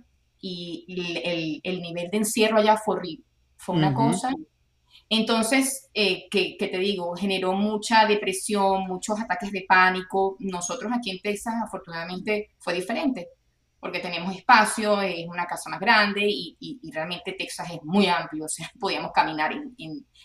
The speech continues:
Speaker 1: en Europa fue terrible.
Speaker 2: Si hay algo que
Speaker 1: Entonces,
Speaker 2: Texas tiene es espacio. <laughs>
Speaker 1: Exactamente. Entonces, tú fuiste, por lo menos, en este caso, yo empecé, yo soy, yo me reencontré desde que yo migré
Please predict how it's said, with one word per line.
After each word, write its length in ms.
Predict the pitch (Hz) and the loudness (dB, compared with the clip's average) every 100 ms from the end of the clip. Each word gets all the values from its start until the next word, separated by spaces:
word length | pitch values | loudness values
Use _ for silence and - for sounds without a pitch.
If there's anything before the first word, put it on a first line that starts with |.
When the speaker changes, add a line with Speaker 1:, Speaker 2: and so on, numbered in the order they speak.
| - | -10
Speaker 1:
en 100 | 180 | -6
Europa 320 | 165 170 - | -4 -2 -2
fue 140 | - | -2
terrible. 420 | 165 208 202 - - - | -4 -4 -4 -6 -16 -6
Speaker 2:
Si 160 | - | 4
hay 100 | 143 | 8
algo 200 | 151 170 | 10 10
que 80 | 165 | 10
Speaker 1:
Entonces, 240 | 151 143 | 8 8
Speaker 2:
Texas 160 | 151 - | 8 6
tiene 220 | 185 185 | 6 6
es 160 | 170 156 | 6 6
espacio. 420 | 160 156 120 113 - | 6 6 2 -4 0
<laughs> 640 | 156 151 147 - - _ 180 | 0 2 -4 -4 -20 _ -2
Speaker 1:
Exactamente. 1000 | 180 185 185 - 165 - 185 262 226 175 | 0 2 2 2 2 2 0 2 2 -2
Entonces, 600 | - 190 190 240 262 262 _ _ _ | -4 -4 0 2 2 0 _ _ _
tú 140 | - 254 | 2 4
fuiste, 460 | 247 302 311 370 | 6 4 4 2
por 120 | 349 254 | 4 6
lo 80 | |
menos, 280 | 226 233 285 - _ _ - | 6 6 4 0 _ _ -2
en 160 | 202 | 0
este 220 | 190 240 | 0 2
caso, 540 | 247 262 262 269 262 196 | 6 6 6 4 4 4
yo 120 | 208 | 4
empecé, 600 | 202 208 240 254 240 240 214 | 2 0 -2 2 2 2 2
yo 120 | 202 | 0
soy, 720 | - 220 226 240 240 208 180 | 0 0 2 4 4 2 -2
yo 140 | 190 190 | -2 0
me 180 | 233 | 0
reencontré 800 | 269 262 - 190 185 - 185 208 269 | 0 0 2 0 0 -2 0 2 0
desde 220 | 262 - | 0 -2
que 140 | 190 | -4
yo 120 | 180 190 | -2 -2
migré 440 | 254 254 262 | 0 0 0